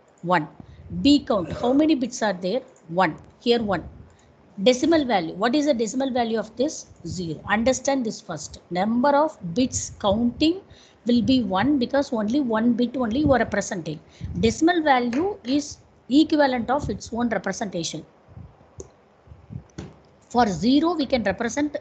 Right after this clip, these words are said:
the decimal value zero only. For one, we can represent decimal value one only. So we have represented. Next,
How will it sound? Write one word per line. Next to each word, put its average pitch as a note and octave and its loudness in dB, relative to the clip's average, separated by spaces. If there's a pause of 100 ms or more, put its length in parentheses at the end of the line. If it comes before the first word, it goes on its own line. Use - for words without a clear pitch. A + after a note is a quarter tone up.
the G3+ -2
decimal G#3 -4
value A3+ -2
zero C4 2
only. D#3+ -4 (960)
For G#3 2
one, A#3 2
we D4 2
can A#3+ -2
represent G#3 -4
decimal A#3+ -2
value G#3+ -2
one B3+ 0
only. D3 -4
So F4 -8
we D4+ 0
have A3 0
represented. E3 -2 (560)
Next, - 2